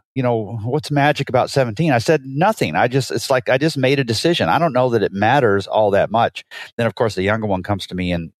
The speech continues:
quietly, um, by himself, and he says, "Dad, you know, I,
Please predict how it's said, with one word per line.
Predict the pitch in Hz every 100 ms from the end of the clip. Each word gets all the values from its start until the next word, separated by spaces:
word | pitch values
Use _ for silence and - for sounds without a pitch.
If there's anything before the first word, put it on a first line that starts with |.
| _
quietly, | 110 95 76 87 85 82 -
um, | 85 80 78
by | 76 92
himself, | 82 - 98 95
and |
he | 80
says, | - 82 76
"Dad, | 95 95 82 - - - - - - - _
you | 87
know, | 82
I, | 80 104